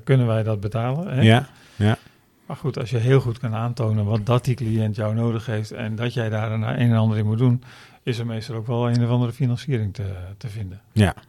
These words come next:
Speaker 2: precies. De, ja,
Speaker 1: je
Speaker 2: inderdaad.
Speaker 1: be-, begint bij wat heeft die cliënt nodig, wat vraagt hij van ons?
Speaker 2: Ja,
Speaker 1: En
Speaker 2: als
Speaker 1: begin
Speaker 2: ik
Speaker 1: niet bij je budget, het
Speaker 2: Nee,
Speaker 1: begint bij de
Speaker 2: precies.
Speaker 1: vraag van de cliënt.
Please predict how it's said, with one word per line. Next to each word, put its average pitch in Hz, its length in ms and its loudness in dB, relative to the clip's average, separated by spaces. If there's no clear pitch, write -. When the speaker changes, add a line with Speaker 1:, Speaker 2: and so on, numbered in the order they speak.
Speaker 2:
precies. 87 420 -2
De, - 280 -6
ja, 110 180 -2
Speaker 1:
je 113 60 -10
Speaker 2:
inderdaad. 113 240 0
Speaker 1:
be-, 104 80 -6
begint 147 360 4
bij 131 180 2
wat 123 120 0
heeft 117 200 -2
die 113 100 -10
cliënt 110 300 -4
nodig, 104 220 -8
wat 107 140 -10
vraagt 113 300 -10
hij 131 80 -14
van 104 140 -10
ons? 101 220 -14
Speaker 2:
Ja, 110 100 6
Speaker 1:
En 98 60 0
Speaker 2:
als 127 80 -6
Speaker 1:
begin 113 260 2
Speaker 2:
ik 123 60 0
Speaker 1:
niet 139 180 2
bij 135 180 -2
je 123 100 -2
budget, 107 420 -6
het 127 80 -6
Speaker 2:
Nee, 127 60 2
Speaker 1:
begint - 0 -
bij 131 160 8
de 135 60 10
Speaker 2:
precies. 127 240 2
Speaker 1:
vraag 123 200 2
van 117 100 -12
de 113 60 -8
cliënt. 110 360 -8